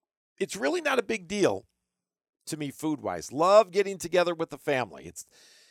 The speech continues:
it's a great time of year. Again, things are gonna be a, a little bit different the night before Thanksgiving. Big party night. I was never a big partier. Kids come home from college.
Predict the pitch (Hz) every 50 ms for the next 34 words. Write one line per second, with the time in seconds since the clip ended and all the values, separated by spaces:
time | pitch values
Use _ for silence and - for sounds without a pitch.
0 | _ _ - 151 147 151 143 - - - - - 147 131 110 104 139 160 190 214
1 | 170 - - 175 175 175 175 165 151 123 120 139 156 160 170 160 147 139 135 143
2 | 139 123 113 - 156 160 147 - 143 135 135 131 120 117 117 113 98 92 _ _
3 | _ _ _ _ _ _ _ _ - 120 120 143 170 175 170 147 156 139 _ -
4 | 160 151 - 160 160 160 - _ - _ _ - 113 107 101 92 - 98 - -
5 | 139 135 135 - - 131 127 120 - - - 127 120 127 127 120 - _ _ _
6 | _ _ - 139 120 - _ - - 170 180 185 139 - 87 73 60 55 - _
7 | _ - 95 113 110 113 107 - 107 110 107 113 117 135 147 160 160 127 117 98
8 | 80 71 _ _ _ - 104 107 98 101 113 110 98 85 _ - - 131 123 117
9 | 95 87 76 67 - _ _ _ _ _ _ _ _ _ _ _ _ _ _ _
10 | _ _ _ _ _ _ _ _ _ - 113 113 104 - - - 104 95 98 95
11 | 92 85 - 78 78 - - 127 131 135 135 139 135 131 113 - - -